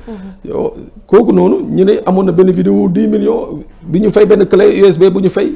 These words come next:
Speaker 2: dix millions pour am ci ay vidéo Ousmane Sonko. Mais c'est-à-dire que tey, alors qu'on parle de viol, alors qu'on parle de quatorze morts, c'est-à-dire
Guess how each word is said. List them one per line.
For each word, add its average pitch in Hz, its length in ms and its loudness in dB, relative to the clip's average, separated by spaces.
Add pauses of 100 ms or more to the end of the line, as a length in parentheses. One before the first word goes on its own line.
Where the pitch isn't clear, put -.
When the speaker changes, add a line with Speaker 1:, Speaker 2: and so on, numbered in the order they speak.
(140)
Speaker 2:
dix 226 200 -2
millions 202 300 0
pour - 200 -4
am 175 160 -4
ci 165 140 -12
ay 156 100 0
vidéo 156 460 -4
Ousmane 135 280 -12
Sonko. 107 260 -14 (320)
Mais 147 80 -2
c'est-à-dire 202 420 -4
que 151 100 -4
tey, 123 340 -4 (760)
alors 226 280 2
qu'on 151 160 0
parle 190 260 -2
de 147 60 2
viol, 127 340 0
alors 247 220 0
qu'on 160 180 -2
parle 190 260 -6
de 135 80 -4
quatorze 143 380 -2
morts, 123 160 -4
c'est-à-dire 214 340 0